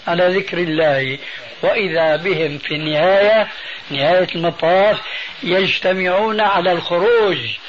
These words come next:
على الخليفة الراشد ألا وهو علي بن أبي طالب. هنا العبرة الكبرى من هذه الحادثة. العبرة التي قبلها أنه أنكر عليهم أشياء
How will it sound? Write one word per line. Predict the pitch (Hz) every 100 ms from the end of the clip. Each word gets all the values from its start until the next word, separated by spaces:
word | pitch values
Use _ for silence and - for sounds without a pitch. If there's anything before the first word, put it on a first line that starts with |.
| - - -
على | 156 165
الخليفة | 156 - 165 175 165
الراشد | 143 151 185 190 185 190 170 135 - - - - - -
ألا | 190 175 160 147
وهو | 190 151 147
علي | 139 143 160 208 127 180
بن | 160
أبي | 147 143
طالب. | - 123 120 107 - - - - - -
هنا | 214 185 160 143 - 147
العبرة | 143 143 190 165 156
الكبرى | 143 - 220 196 208 214 208 - - - - -
من | 151 160
هذه | 180 196 180
الحادثة. | 165 143 202 180 143 127 117 - - - - 175
العبرة | 165 175 226 220
التي | 208 190 190
قبلها | 170 196 175 156 143 175 202 - - - - 170
أنه | 170 175 190 -
أنكر | 208 190 185
عليهم | 170 190 185 170
أشياء | 175 147 - 143 160 190 208